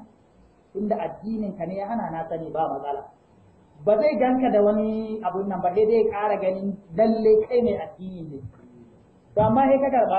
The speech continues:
ka zubar. Shi a wurin sa ba ka zubar ba. A wurin ka baka zubar ba.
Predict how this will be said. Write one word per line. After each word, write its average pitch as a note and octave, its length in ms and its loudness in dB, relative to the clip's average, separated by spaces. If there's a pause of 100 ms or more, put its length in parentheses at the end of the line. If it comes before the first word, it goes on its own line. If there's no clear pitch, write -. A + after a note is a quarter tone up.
ka G3+ 120 2
zubar. F#3+ 280 2 (440)
Shi C4 160 -16
a C#4+ 140 2
wurin C4+ 280 2
sa B3 200 2
ba A#3 100 2
ka F#3+ 160 2
zubar G3 240 2
ba. G3 140 0 (1900)
A F#3+ 80 4
wurin D#4+ 220 2
ka C4+ 80 0
baka G#3 200 0
zubar G3+ 300 2
ba. G3 120 4